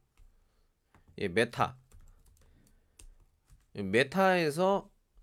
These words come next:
작-, 재작년인가요? 작년인가에 만들었던 이 브이알 제품입니다. 제품. 메타.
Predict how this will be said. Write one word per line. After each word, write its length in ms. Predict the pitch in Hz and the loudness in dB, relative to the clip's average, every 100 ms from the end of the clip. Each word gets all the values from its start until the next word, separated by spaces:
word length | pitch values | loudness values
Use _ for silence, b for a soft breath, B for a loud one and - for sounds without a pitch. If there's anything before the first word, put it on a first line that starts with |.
| - _ _ - - _ _ | -20 _ _ -20 -20 _ _
작-, 320 | - 104 135 131 | -6 -4 -4 -8
재작년인가요? 880 | 120 127 127 180 214 214 165 117 104 | -6 -2 0 2 2 0 0 -2 -4
작년인가에 640 | 123 123 156 190 196 175 | -6 -6 -4 -4 -2 -2
만들었던 600 | 117 113 131 147 143 131 113 | 2 2 2 2 2 -2 -4
이 60 | |
브이알 600 | - 120 139 127 110 87 - _ _ _ _ _ _ _ _ | -4 -2 0 0 0 -4 -10 _ _ _ _ _ _ _ _
제품입니다. 760 | - 113 139 110 87 95 104 - _ - | -4 -4 -4 -8 -6 -8 -10 -14 _ -16
제품. 360 | - - - - _ _ _ _ _ - | -14 -14 -20 -20 _ _ _ _ _ -12
메타. 440 | 87 - - 76 | -8 -8 -10 -18